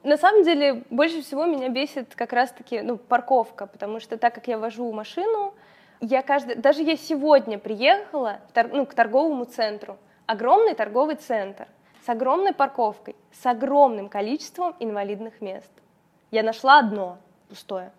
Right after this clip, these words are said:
на которое я смогла встать. И оно было не у самого входа, как обычно. Я понимаю, что там у меня всего лишь нет руки, у кого-то там другие сложности, кто-то на коляске, на протезах ног и так далее. И им это нужнее.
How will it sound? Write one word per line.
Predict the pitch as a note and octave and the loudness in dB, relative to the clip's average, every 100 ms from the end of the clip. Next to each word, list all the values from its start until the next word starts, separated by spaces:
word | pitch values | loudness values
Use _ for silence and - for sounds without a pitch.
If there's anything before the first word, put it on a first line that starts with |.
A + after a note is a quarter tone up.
| _ - | _ -12
на | |
которое | G#3+ A3 D4 | -6 -2 -2
я | B3+ | -2
смогла | - G#3+ A3 | -6 -4 -4
встать. | A3+ - F#3 - _ _ _ _ _ _ _ - | -4 -8 -10 -12 _ _ _ _ _ _ _ 0
И | C4+ | 2
оно | C4 C#4+ | 6 4
было | C4+ D#4 | 4 4
не | B3 B3 | 4 2
у | B3+ | -2
самого | - C4 B3 G3+ G3 | 2 2 0 -8 -16
входа, | - A3 G#3+ G#3 | -10 -8 -8 -10
как | G3+ G3+ | -12 -12
обычно. | G3 G#3+ - - - - _ | -10 -10 -12 -20 -20 -20 _
Я | B3+ | -4
понимаю, | C4+ C#4 D#4 F4 | -2 0 2 2
что | F4 C4 A#3 G#3+ | 0 0 2 2
там | G#3 G#3 G3 - _ - | 2 -4 -4 -14 _ -2
у | B3 | 0
меня | B3+ B3+ A#3+ A3 - _ _ | 4 6 6 4 -8 _ _
всего | - - C#4+ C4 | -6 0 6 6
лишь | A3+ G#3+ | 4 -2
нет | B3+ B3 | -4 -2
руки, | B3+ C4+ E4+ B4 | -4 -2 4 4
у | |
кого-то | D4+ A#3+ A#3+ A#3+ | 4 2 2 0
там | A3 G#3 G#3 G#3 G3+ G#3 G#3 G3+ G3+ | -4 -4 -6 -10 -10 -10 -10 -10 -4
другие | B3 A#3+ C4+ | -2 0 -2
сложности, | C4 - F4 A4+ F#4 - | -4 0 2 2 0 -6
кто-то | - C4+ C4+ | -4 -4 -4
на | B3 | -4
коляске, | A#3+ B3 F#4+ G4+ - | 0 6 6 4 -4
на | C#4+ A3+ | -6 -4
протезах | - A3+ A#3+ A#3 A3 B3 | -6 -2 -2 -2 -6 0
ног | C4+ G4 D4 | 2 2 -2
и | |
так | B3 A#3+ | -6 2
далее. | B3 G3+ F#3 | 2 2 -2
И | - A#3+ | -6 -6
им | A#3 F4 F4 | -2 -2 0
это | B3+ B3+ C4 A#3+ B3 | -4 0 2 2 0
нужнее. | C4 B3 C#4 C4 G3+ F#3 | -6 -4 -4 -4 -4 -8